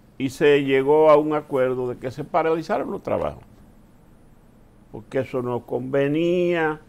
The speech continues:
porque ese río no tiene el caudal suficiente para abastecer un canal derivador.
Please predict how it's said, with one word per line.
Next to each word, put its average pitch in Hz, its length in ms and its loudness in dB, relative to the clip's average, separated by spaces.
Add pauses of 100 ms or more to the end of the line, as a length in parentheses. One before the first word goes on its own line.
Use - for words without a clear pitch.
(1040)
porque 131 360 -6
ese 135 320 -2
río 135 320 -2
no 123 200 -8
tiene 131 680 -6
el 123 300 -4
caudal 120 560 0
suficiente 113 920 -10
para 104 380 -4
abastecer 104 760 -8
un 107 140 -10
canal 101 640 -8
derivador. 107 1000 -8